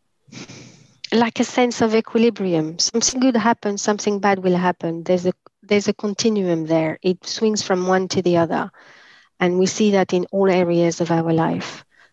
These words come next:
The brain mimics exactly the same thing. So if you give a drug, if you take drugs, you will have, uh,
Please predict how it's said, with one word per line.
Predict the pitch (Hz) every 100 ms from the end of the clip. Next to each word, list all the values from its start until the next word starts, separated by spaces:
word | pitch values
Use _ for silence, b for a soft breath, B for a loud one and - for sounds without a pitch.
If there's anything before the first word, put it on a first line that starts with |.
| _ -
The | 202
brain | 190 214 254 254 208 180 - 185 214
mimics | 240 214 170 - -
exactly | 175 175 185 - 208 190
the | 185 185
same | - 180 175 175
thing. | 190 170 170 175 _ B B B
So | - - 196 -
if | 262 285 -
you | 254
give | 220 247 220
a | 208
drug, | 190 208 226 202 -
if | 226 -
you | 240
take | 269 220
drugs, | 185 - - - - _ _ _ _ - -
you | 208
will | 214 208
have, | 190 - 196 185 185 185 - -
uh, | 180 170 170